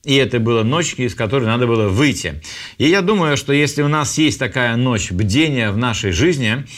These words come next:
и мы где-то посвящаем свою жизнь Богу для того, чтобы, ну, где-то пободрствовать, и, может быть, и, как мы иногда делаем, ночные молитвы, да, то они помогают нам выйти из какого-то, э, рабства. И мы с вами как-то тоже в одной из передач говорили о том, что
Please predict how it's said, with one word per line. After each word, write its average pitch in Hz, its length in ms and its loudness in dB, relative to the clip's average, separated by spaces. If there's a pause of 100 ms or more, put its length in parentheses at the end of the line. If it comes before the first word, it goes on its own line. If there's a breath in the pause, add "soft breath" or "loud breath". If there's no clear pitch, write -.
(240 loud breath)
и 110 120 -2
мы 170 160 2
где-то 147 340 0
посвящаем 147 760 -2
свою 131 340 0
жизнь 131 300 0
Богу 131 420 0
для 117 140 -4
того, 156 280 0
чтобы, 131 380 -2 (340 loud breath)
ну, 123 440 2
где-то 131 320 -2
пободрствовать, 131 920 0
и, 131 60 2
может 135 240 2
быть, 117 160 0
и, 123 220 0
как 113 180 -2
мы 110 340 2
иногда 110 360 2
делаем, 104 340 2
ночные 156 420 0
молитвы, 120 460 -2
да, 143 220 0 (300 loud breath)
то 120 100 0
они 190 160 2
помогают 147 580 0
нам 127 220 0
выйти 160 260 0
из 113 140 -4
какого-то, 139 580 0 (260 loud breath)
э, 107 300 2
рабства. 101 500 0
И 101 60 2
мы 143 240 0
с - 120 -4
вами 165 260 0
как-то 147 320 -2
тоже 139 240 2
в 117 40 2
одной 117 220 2
из 98 60 -2
передач 131 420 2
говорили 143 300 2
о 131 80 0
том, 151 180 0
что 123 320 0